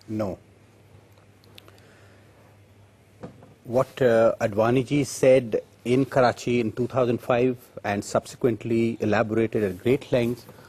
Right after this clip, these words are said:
in his autobiography, um,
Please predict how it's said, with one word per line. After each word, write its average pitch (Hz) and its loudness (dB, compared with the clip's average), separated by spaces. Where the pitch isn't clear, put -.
in 110 -2
his 110 -6
autobiography, 113 -2
um, 98 -4